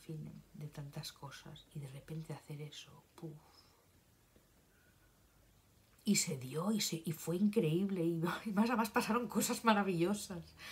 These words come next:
pasaron cosas realmente maravillosas que, que,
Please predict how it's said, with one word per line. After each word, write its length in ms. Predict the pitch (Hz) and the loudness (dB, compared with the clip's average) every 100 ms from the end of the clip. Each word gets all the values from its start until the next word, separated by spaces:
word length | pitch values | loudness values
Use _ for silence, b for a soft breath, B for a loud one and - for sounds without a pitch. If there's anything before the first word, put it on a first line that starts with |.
| B B B B | B B B B
pasaron 320 | - - 185 | -6 -2 -4
cosas 240 | 185 196 185 | -4 -4 -4
realmente 460 | 180 175 175 170 | -2 -2 -2 -4
maravillosas 720 | 170 175 160 156 156 160 175 165 | -2 -2 0 0 0 -2 -4 -8
que, 500 | - 123 - - - | -8 -8 -8 -10 -12
que, 240 | - - | -12 -12